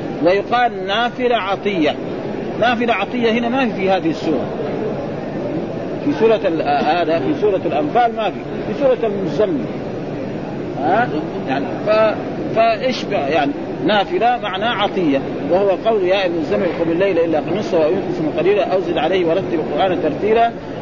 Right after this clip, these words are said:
إنا سنلقي عليك قولا ثقيلا ناشئة الليل هي أشد وطئا وأقوم قيلا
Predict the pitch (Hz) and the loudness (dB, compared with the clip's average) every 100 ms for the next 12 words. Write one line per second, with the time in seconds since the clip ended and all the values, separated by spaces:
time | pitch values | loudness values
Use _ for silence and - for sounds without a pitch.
0 | - 214 208 190 180 208 185 175 196 - | -2 0 2 2 0 0 0 0 0 0
1 | 202 180 165 - - 180 165 170 156 196 | 0 2 0 0 0 0 2 2 2 2
2 | 175 160 160 196 165 175 151 151 196 165 | 2 0 2 2 2 2 2 0 -2 2
3 | 180 214 165 156 156 190 175 156 151 - | 2 2 0 0 2 0 2 0 0 2
4 | 196 220 226 | 2 4 2